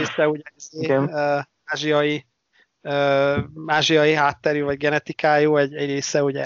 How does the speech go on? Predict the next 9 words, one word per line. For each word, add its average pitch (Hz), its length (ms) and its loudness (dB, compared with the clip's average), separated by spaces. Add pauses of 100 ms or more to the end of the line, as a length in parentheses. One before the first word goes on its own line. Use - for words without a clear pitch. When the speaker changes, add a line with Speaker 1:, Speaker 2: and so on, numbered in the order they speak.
Speaker 1:
európai, 151 580 2
tehát - 240 -4
ez, 135 220 -8
ez 160 180 -8
megint 143 400 -4 (180)
zűrös. 143 400 2
Na 180 80 2
mindegy, 196 340 6 (600)
de, 175 360 4